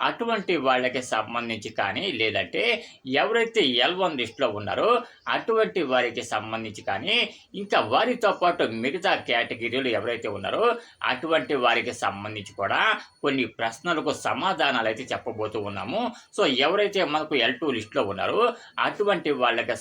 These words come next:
సంబంధించి ముఖ్యంగా చాలా రకాల ప్రశ్నలు అయితే వస్తూ ఉన్నాయన్నమాట. So,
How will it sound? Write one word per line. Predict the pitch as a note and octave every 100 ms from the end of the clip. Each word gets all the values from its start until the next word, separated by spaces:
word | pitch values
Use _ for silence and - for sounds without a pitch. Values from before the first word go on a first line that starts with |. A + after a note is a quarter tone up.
| G#2+
సంబంధించి | G#2 G#2+ A2 G#2 G#2
ముఖ్యంగా | G2+ - A2 G#2 D3 A3 G#3+ - - -
చాలా | C#3+ C#3+ F3 D3+
రకాల | C#3 C3+ G#2 -
ప్రశ్నలు | G#2+ - D#3 C3
అయితే | A2+ A2+
వస్తూ | G2 - B2+ G2+
ఉన్నాయన్నమాట. | F#2+ F#2+ F#2 F2+ C#3 G3 A3+ - -
So, | -